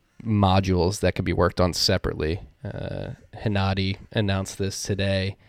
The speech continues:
I think it's official. I don't think it's a pull request. I think it's been merged, and you can start,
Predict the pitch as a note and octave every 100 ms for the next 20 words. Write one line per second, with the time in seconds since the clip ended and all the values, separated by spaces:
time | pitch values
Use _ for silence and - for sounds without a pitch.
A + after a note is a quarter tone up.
0 | _ _ - - D#3+ E3+ - G#2+ - -
1 | D2+ G#2 A2 A2 - F#2+ - F#2 E2+ -
2 | - - - - - E2+ - - - -
3 | _ _ _ _ _ _ _ _ _ G#2
4 | F#2+ F#2 F2+ E2+ F2 - D#2 D#2+ - F2
5 | E2 - E2+ F2 F2+